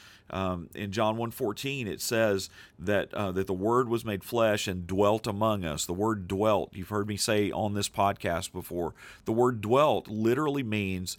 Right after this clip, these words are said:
that, that, that Jesus, um, set up a tent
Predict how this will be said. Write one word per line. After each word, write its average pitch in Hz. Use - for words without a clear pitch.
that, 98
that, 95
that 95
Jesus, 110
um, 98
set 131
up 135
a 101
tent -